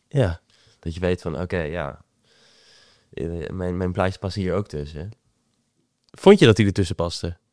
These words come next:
Speaker 2: Zeker, zeker. Je moet, eh, je moet wel een beetje, eh, een beetje vertrouwen in jezelf hebben natuurlijk.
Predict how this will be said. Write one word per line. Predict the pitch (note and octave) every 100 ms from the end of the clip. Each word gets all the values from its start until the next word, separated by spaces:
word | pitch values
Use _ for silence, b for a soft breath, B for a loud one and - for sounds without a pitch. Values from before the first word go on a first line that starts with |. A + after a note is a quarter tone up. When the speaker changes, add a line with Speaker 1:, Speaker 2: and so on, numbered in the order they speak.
| _
Speaker 2:
Zeker, | - F2+ F2 C#2+
zeker. | - C#2 - - _ _ _ _ _
Je | D#2+
moet, | G#2 G#2+
eh, | F#2
je | F2
moet | D#2+ D#2
wel | D#2+
een | E2+
beetje, | F2+ F2+ F#2+
eh, | F#2+ F#2+ F#2+
een | G2+ - b b b b b b b b b
beetje | F#2 F2+ G2
vertrouwen | - A2 G2
in | F#2
jezelf | F#2 F2 F2+ F2+
hebben | F2 F2
natuurlijk. | E2 F2 C3